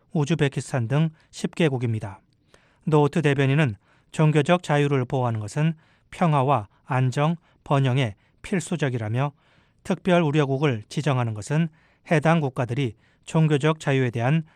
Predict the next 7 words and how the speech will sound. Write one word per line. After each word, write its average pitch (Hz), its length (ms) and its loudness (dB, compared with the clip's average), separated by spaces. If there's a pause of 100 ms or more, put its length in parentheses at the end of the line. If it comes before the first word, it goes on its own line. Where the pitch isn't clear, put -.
(120)
존중을 139 600 0 (280)
향상하도록 151 880 -2
하기 165 140 -4
위한 151 200 0
것이라고 117 520 -8
말했습니다. 127 640 -4 (680)
북한은 147 440 0